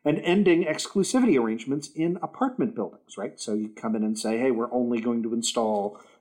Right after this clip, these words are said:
you know, one particular carrier." Um, and so, uh, that is, uh, just a sampling, like I said, over seventy different initiatives designed to actually take on the problems of big tech, not, you know,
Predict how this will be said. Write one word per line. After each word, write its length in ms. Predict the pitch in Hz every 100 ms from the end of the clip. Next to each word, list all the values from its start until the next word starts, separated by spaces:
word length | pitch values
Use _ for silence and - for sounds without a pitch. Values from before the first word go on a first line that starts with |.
| _
you 80 | 113
know, 80 | 101
one 600 | 101 107 110 107 107 110
particular 460 | - 104 107 104 98
carrier." 340 | - 95 98 _ _ - _ _ 117
Um, 400 | 110 104 101 - _ _ _ _ _ -
and 240 | 143 135 131
so, 540 | - 156 143 143 139
uh, 380 | 151 135 135 131
that 260 | 143 156 165
is, 420 | 151 143 139 - - - _
uh, 220 | 139 139 156
just 260 | 220 214
a 40 | 190
sampling, 480 | - 196 196 185
like 200 | 165 160
I 20 | 156
said, 220 | 170 139
over 180 | 127 135
seventy 580 | - - 160 165 156
different 460 | 135 139 135 135 127
initiatives 560 | 123 123 120 127 123 - - - _
designed 420 | 170 160 175 170
to 200 | 165 -
actually 560 | 131 - - 196 196 196
take 280 | 196 196 202
on 100 | 196
the 80 |
problems 420 | 196 196 190 190 180
of 100 | 175
big 220 | 185 170
tech, 260 | 196 180
not, 300 | 156 151 151
you 80 | 151
know, 260 | 131 123